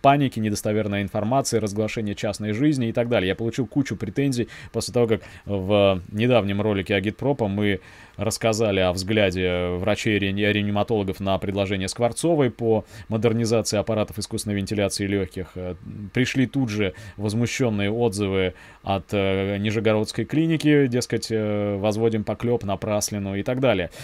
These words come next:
Поэтому очень трудно продолжать этот жанр. С другой стороны, мы знаем, что люди находятся в постоянном страхе увольнения, они боятся открыть рот. И даже если где-то чинится жуткая несправедливость, до момента, пока человеку действительно не становится нечего терять, он молчит.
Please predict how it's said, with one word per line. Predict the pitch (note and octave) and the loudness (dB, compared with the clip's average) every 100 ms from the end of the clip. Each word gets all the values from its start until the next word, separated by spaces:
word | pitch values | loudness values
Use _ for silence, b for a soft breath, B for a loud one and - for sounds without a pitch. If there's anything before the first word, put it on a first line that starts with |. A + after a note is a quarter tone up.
| B | B
Поэтому | A2+ B2 C3+ | 2 4 4
очень | D#3 - D#3 | 4 4 0
трудно | - D#3+ F#3 D#3 D3 B2 G2+ G#2+ | 2 2 4 4 6 4 2 -6
продолжать | B2+ B2+ C#3+ C#3 D3 | 0 2 4 6 6
этот | A#2+ B2 A2+ | 6 2 4
жанр. | D#3 B2 G2 - b b | 4 4 0 -6 b b
С | G2 | 0
другой | B2+ C#3+ F3+ | 2 6 4
стороны, | - C3+ B2 | 4 2 2
мы | A#2 | 2
знаем, | C#3 D3 | 2 2
что | B2+ C3+ | 0 -2
люди | C#3+ C3 | -2 -2
находятся | A#2+ C#3+ B2 A#2+ | -2 -2 -4 -6
в | |
постоянном | B2 - A#2+ C3+ C3 G#2 | -8 -2 0 0 -2 -4
страхе | - B2 B2 - | -2 0 0 0
увольнения, | G2+ G2+ G#2+ A#2+ G2 | -2 0 0 -2 -2
они | F#2+ A#2 | -2 -2
боятся | A2+ A2 A#2 C3+ - A#2+ | 0 2 4 2 0 -2
открыть | A2 - A#2 A#2 | -4 -4 -4 -2
рот. | G#2+ A2+ F#2 | 0 2 0
И | G2 | -2
даже | A2 A2 | -2 -2
если | A#2+ A#2 | -4 -4
где-то | A2 C3 | -4 -4
чинится | A#2 A2+ C3 - - B A#2+ | -6 -4 -4 -4 -6 B -12
жуткая | F#2+ B2 F3+ - G#2+ | -2 2 2 2 0
несправедливость, | G#2+ - A2 G#2+ A#2 F#3 D3+ - B B | 0 -2 0 0 2 4 4 0 B B
до | G2 D#3 F3 | 4 6 6
момента, | B2+ C#3 D#3 - | 6 4 2 0
пока | A2+ B2+ A#2+ | -2 0 2
человеку | A#2 B2+ A2 | 2 2 0
действительно | G#2 - E3+ C#3+ | -4 -2 0 0
не | A#2 | 0
становится | - A#2 C3 A2+ G#2+ | 0 0 0 0 -2
нечего | A2 D3+ D#3 G#2 F#2+ | 2 4 2 -2 -4
терять, | - A2 D#3+ D#3 | 0 6 6 6
он | A#2+ C3+ | 0 2
молчит. | C3+ C3 - - G2+ | 2 0 -2 -4 -4